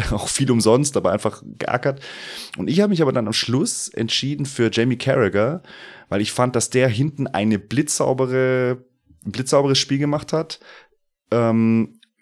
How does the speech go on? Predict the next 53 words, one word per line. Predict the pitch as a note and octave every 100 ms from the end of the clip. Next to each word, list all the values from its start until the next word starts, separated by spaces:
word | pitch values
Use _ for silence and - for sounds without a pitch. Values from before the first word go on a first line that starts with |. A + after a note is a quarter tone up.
| _ _ _ _ -
klar, | A2+ A2+ B2+ C#3+
ich, | A2+ -
ich | G#2+
weiß | B2+ C3
jetzt | A#2
ehrlich | A2+ A#2
gesagt | A#2 A2
gar | G#2+
nicht, | A2+
ob |
der | A2
bei | F#2+
diesem | G2+ G#2 G#2
Schnittstellenpass | - B2 - A#2 A2+ - A#2 - -
von | G#2 G2+
Kaká, | G2+ G#2 - A2
ob | -
er | -
da | G#2
überhaupt | A2 G#2 G#2
da | G#2
hinten | A2+ A2+
dabei | G#2 - A2 C3
war, |
das | G2+ -
weiß | - C3+
ich |
jetzt | C#3 C#3
gar | - -
nicht. | D3 - - - - - -
Aber | - G#2+
ich |
fand, | - C3+
er | B2+
hat | A2+
ein |
super | G2 - D3+ F3
Spiel | - E3
gemacht, | D3+ D3+ C#3
hat | B2+
auch | G#2+
zwei, | - - A#2
dreimal | A2+ A2 G#2 G#2
wirklich | B2 C3 G2+
als | F2+
letzter | - A2+ - A2
Mann | G#2+ B2
noch | A#2+
geklärt | - G2 - G2 B2 C#3
und, | - G#2 -
und, | - G#2 G2 - C#2
ähm, | F#2 F#2+ F#2 F#2 F#2 F2+ F2
ja, | G2